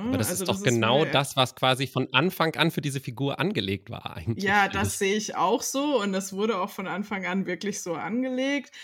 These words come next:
Speaker 2: Da scheiden sich aber die Geister. Warum sich die Geister scheiden, ist größtenteils Menschen, die, ähm, im Fandom, und das ist eine sehr grö-, ein größerer Teil des Fandoms auch gewesen, oder zumindest ein lauter Teil,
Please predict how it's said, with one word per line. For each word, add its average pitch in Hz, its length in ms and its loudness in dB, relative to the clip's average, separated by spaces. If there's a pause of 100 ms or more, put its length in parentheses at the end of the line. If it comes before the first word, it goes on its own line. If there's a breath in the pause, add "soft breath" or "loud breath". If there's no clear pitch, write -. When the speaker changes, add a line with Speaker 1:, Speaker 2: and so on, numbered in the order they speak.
(160 loud breath)
Speaker 2:
Da 180 180 -2
scheiden 208 400 0
sich 214 220 -4
aber 190 140 -2
die 202 120 -2
Geister. 226 440 -2
Warum 175 200 -2
sich 214 140 -2
die 202 100 -8
Geister 196 480 -4
scheiden, 226 640 0
ist 190 200 -8
größtenteils 208 580 -6
Menschen, 220 640 0 (520 loud breath)
die, 202 400 -2
ähm, 185 880 -4
im 185 220 -2
Fandom, 202 480 0
und 170 100 -2
das 175 140 -6
ist 175 140 -10
eine 170 140 -2
sehr 165 120 0
grö-, 175 400 -2
ein 170 160 -2
größerer 220 560 0
Teil 240 300 -2
des 233 160 -6
Fandoms 226 400 -2
auch 214 160 -6
gewesen, 208 320 -4
oder 185 180 -4
zumindest 214 340 2
ein 160 120 0
lauter 160 400 -2
Teil, - 360 -12